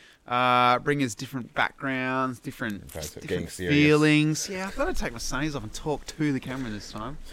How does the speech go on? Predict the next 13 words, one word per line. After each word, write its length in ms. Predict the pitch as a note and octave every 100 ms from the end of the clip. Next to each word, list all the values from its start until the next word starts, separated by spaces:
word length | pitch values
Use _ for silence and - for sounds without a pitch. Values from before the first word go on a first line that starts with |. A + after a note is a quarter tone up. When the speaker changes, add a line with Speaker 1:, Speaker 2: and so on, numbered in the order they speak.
| -
Speaker 2:
Okay, 100 | - -
that's 120 | -
good. 160 | - - - - -
Speaker 1:
Uh, 300 | C#3 C#3+ C#3+ D3+
are 100 | D#3
you 80 |
gonna 160 | E3+ D3
zoom 220 | B2 C3
in? 240 | D#3+ D#3+ G#2
Ooh, 460 | C#3+ A#3 B3 G3+ B2
here 120 | E3
we 80 | G#3+
go. 380 | A2 G#2+ F#3+